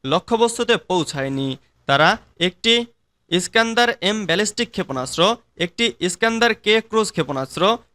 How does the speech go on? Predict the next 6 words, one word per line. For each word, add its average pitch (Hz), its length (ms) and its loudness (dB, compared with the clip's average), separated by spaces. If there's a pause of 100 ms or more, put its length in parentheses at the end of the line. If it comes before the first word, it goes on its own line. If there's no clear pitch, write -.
(140)
এবং 160 180 2 (340)
ছয়টি 190 340 0 (140)
গাইডেড 208 360 4 (140)
এয়ার 208 220 4
ক্ষেপণাস্ত্র 220 420 -4 (120)
নিক্ষেপ 151 300 -6